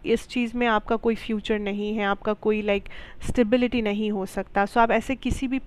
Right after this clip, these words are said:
person के ऊपर, किसी भी situation के ऊपर अपना time, energy नहीं देना चाहते। So for a lot of you, आप विथड्रॉ कर रहे हो and आपके person भी finally withdraw कर रहे हैं and you are putting an end to something here। Also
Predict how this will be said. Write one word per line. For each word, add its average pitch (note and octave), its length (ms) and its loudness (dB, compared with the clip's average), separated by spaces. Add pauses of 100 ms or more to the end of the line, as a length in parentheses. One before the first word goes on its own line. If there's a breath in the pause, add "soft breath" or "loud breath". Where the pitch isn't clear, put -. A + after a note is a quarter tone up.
person A3+ 380 0
के A#3 140 -2
ऊपर, G#3+ 300 2
किसी A3 280 -6
भी A#3+ 100 -4
situation G#3+ 580 -2
के G#3+ 120 -2
ऊपर G#3 180 0
अपना G#3 220 0
time, G3+ 340 0
energy G3+ 400 -2
नहीं G3+ 360 -4
देना F#3 280 2
चाहते। - 340 -6 (680 loud breath)
So B3 120 4
for C4+ 140 6
a C4+ 180 8
lot A#3+ 220 6
of - 120 -4
you, C4+ 280 2
आप A3 280 6 (140)
विथड्रॉ A#3 360 4
कर A3+ 220 2
रहे A#3 100 4
हो A#3 60 6
and G#3 100 2
आपके G3+ 220 0
person G#3+ 420 0
भी A3+ 220 6
finally G#3 400 0
withdraw G3+ 340 2
कर G#3 220 4
रहे G#3+ 120 4
हैं G3+ 240 0
and - 280 -16
you G#3 160 4
are A3 120 -2
putting A#3+ 320 -2 (280)
an G3+ 160 -6
end A3 360 -2
to G#3 140 -6
something F#3+ 360 -8 (100)
here। - 120 -8 (1300 soft breath)
Also B3+ 260 6